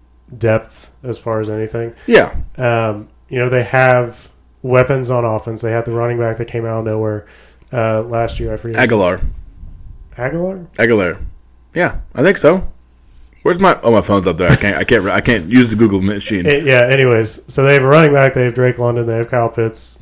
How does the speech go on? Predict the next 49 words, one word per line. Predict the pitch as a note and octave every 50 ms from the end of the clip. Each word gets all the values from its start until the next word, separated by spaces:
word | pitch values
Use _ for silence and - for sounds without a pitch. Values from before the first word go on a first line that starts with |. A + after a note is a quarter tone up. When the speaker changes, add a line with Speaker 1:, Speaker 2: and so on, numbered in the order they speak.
| - - -
Speaker 2:
Yep. | G2 F#2+ - - - -
Speaker 1:
Um, | A#2+ A2+ A2 A2 A2 A2 G#2+ G#2+ G#2+ A#2+ - - - - - _ _ _ _ _ _ _ - - _
didn't | - B2+ B2+
they | C3+ C3+ B2+
get | C3 C3 A#2+
Jonnu? | A#2 A2+ A2 A2+ A2+ B2 B2 B2+ B2 B2+ - - - - - - - - - - - - - -
Was | - A#2 A#2
that | A#2+ A#2+ A#2+
Atlanta? | A#2+ A#2 A#2+ A#2+ B2 B2+ B2+ B2 - _ - -
Speaker 2:
Yep, | B2+ A#2+ B2 - -
I | A2+
think, | G#2+ A2+ A2+ A#2+ A#2
yeah, | A2+ A2
Speaker 1:
Yeah, | A#2
Speaker 2:
because | B2+ - A#2+ A#2+
Speaker 1:
yeah. | A#2
Speaker 2:
Arthur | A#2+ A#2+ A2 G#2+
Smith | - - A#2 G#2+
is | G#2 F2+
the | -
coach, | F2+ - A2 G2+ F#2+ F#2 G2+
and | G2 G2 F#2+
he, | G#2+ G#2+ G#2 G2 G2+ G2
he, | F#2+ G#2+ G#2+ G2+ F#2+
uh, | F2+ E2 D#2+ F2
drafted | - F#2 G2+ F#2+ F#2 - - F2 D#2+ E2
Jonnu | - - G2 D#2+ E2 E2+ E2
Speaker 1:
Yeah. | A#2+ A2+ G#2+ -
Speaker 2:
in | E2+ G2
Tennessee. | - - F2+ D#2 - - C#2 A#1+ - - - - _
Speaker 1:
So | - - D#3
you | D3+ D#3
got | E3 E3 D#3+
the | -
weapons | D3 C#3+ C#3 C3+ C#3 C3+ C3+
on | C3 B2 B2
offense. | A#2+ A#2+ A#2 - B2+ A#2+ A#2 A#2 -
You're | B2+ A#2+
hoping | G#2+ C3 C3+ C3+ C3+ B2+ B2
Ritter | A#2 A#2+ A#2+ A#2+ A#2+ A#2+ A#2+ A#2
takes | A#2 - A#2+ A#2 -
a | A#2+
step | - - B2 A#2 - -
forward | A#2+ A2+ A2+ A#2 A2+
in | A2+ A2
a | A2
second | G#2+ - A#2+ A2 A2+ A2
year. | A2 A2 A2 A2 G#2+
So | - - A#2 A2+ A2 A2